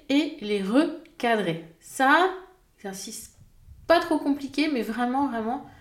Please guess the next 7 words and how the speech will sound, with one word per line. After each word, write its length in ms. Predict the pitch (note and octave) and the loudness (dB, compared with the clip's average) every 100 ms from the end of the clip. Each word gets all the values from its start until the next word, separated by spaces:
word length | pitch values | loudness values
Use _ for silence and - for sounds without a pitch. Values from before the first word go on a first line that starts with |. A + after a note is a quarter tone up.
| _ _ | _ _
interceptez-les, 1000 | - B3 C#4+ C#4+ B3+ - A#3+ A#3+ C4 C#4+ G3 | -2 2 2 2 -2 -4 -4 0 0 -2 -6
demandez-vous 580 | F#3+ A#3+ B3+ B3 A#3+ A3 | -6 -2 -2 -2 -4 -8
d'où 240 | A3 D4 | -2 2
elles 140 | C4+ | 2
viennent 400 | G#3 G3+ F#3+ B3 - - _ | 2 2 2 2 -6 -18 _
et 220 | A3+ B3 - | -6 -6 -8
recadrez-les. 760 | F#3+ A3 C4+ D4+ A#3 F3 E3 | -6 -4 -2 -4 -4 -6 -10